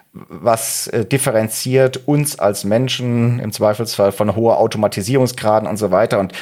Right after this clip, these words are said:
ich glaub, es gibt so das grundsätzliche Verständnis, dass,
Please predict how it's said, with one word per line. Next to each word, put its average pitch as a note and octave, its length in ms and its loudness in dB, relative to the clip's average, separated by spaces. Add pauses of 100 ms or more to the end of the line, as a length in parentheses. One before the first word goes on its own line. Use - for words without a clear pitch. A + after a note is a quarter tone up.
(120)
ich - 60 -12
glaub, - 160 -2
es - 80 -8
gibt C3 180 -4
so A#2 80 -4
das A2 220 0 (500)
grundsätzliche B2 600 -2
Verständnis, G#2+ 760 -2
dass, F#2 380 0